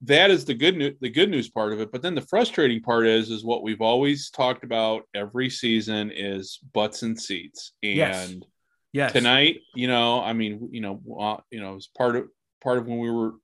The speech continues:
Speaker 1: you know, we had the
Speaker 2: The,
Speaker 1: B C
Speaker 2: the, the
Speaker 1: Lions
Speaker 2: weather
Speaker 1: game
Speaker 2: looked
Speaker 1: on.
Speaker 2: terrible. The weather looked terrible in Ottawa.
Speaker 1: Yeah.
Speaker 2: And I, I'm sure that had something to do with it, but, uh,
Speaker 1: Right.
Speaker 2: the, the other thing too, uh,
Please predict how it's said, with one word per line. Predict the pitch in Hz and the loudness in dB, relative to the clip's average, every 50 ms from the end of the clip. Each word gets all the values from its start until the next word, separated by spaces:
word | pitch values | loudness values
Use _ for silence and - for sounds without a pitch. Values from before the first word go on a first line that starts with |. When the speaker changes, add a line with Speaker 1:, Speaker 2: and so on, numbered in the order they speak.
| _ _ | _ _
Speaker 1:
you | 131 | -16
know, | 120 98 - - _ _ _ _ _ _ _ _ _ _ _ _ _ - | -16 -16 -16 -18 _ _ _ _ _ _ _ _ _ _ _ _ _ 0
we | 123 117 | 4 4
had | 117 113 | 4 4
the | 110 104 | 2 0
Speaker 2:
The, | 104 | 0
Speaker 1:
B | - - 117 | 0 -2 -2
C | 110 - | 0 -2
Speaker 2:
the, | 123 110 | -4 -2
the | 104 | 0
Speaker 1:
Lions | 104 113 123 | 2 2 4
Speaker 2:
weather | 156 170 190 185 | 4 4 4 4
Speaker 1:
game | 160 151 | 2 2
Speaker 2:
looked | - 104 - | 0 0 -2
Speaker 1:
on. | - | 0
Speaker 2:
terrible. | 143 147 160 165 147 117 117 104 107 101 101 _ | 2 2 4 2 2 0 -4 -8 -8 -10 -12 _
The | 131 131 | _ -4
weather | 127 143 156 165 | -4 -2 -2 -2
looked | 156 139 - - | -4 -4 -6 -6
terrible | - 127 135 143 143 127 123 117 110 | -4 -2 -2 -2 -2 -4 -4 -6 -6
in | 110 110 | -6 -6
Ottawa. | 110 113 113 117 117 110 110 104 104 104 _ _ _ _ _ _ _ | -6 -6 -6 -6 -6 -8 -8 -10 -10 -12 _ _ _ _ _ _ _
Speaker 1:
Yeah. | 123 123 120 104 | 2 4 6 6
Speaker 2:
And | 98 117 | 4 2
I, | 117 117 120 - _ - - | 0 -2 -6 -10 _ -8 -6
I'm | - 120 | -6 -6
sure | - - 147 143 | -4 -4 0 0
that | 143 131 | 0 0
had | 117 127 120 | 0 -2 -6
something | - - 135 131 127 | -4 -6 -4 -4 -4
to | 117 | -6
do | 107 117 117 120 | -6 -6 -6 -6
with | 120 117 | -4 -6
it, | 113 107 - | -6 -8 -10
but, | - 107 - - 123 | -14 -16 -14 -6 -4
uh, | 120 | -2
Speaker 1:
Right. | 113 110 107 101 - _ _ _ _ _ _ | -2 -2 -4 -6 -10 _ _ _ _ _ _
Speaker 2:
the, | - 117 - - _ | -12 -12 -12 -12 _
the | 131 139 | -4 -2
other | 139 165 165 | 0 0 -2
thing | - - 147 123 117 | -2 -2 -4 -6 -6
too, | - - 151 160 151 127 117 107 110 _ _ _ _ _ _ _ _ _ _ _ 123 | -6 -2 -2 0 0 0 -2 -6 -10 _ _ _ _ _ _ _ _ _ _ _ -8
uh, | 120 120 113 110 110 107 110 | -6 -4 -4 -2 -4 -6 -8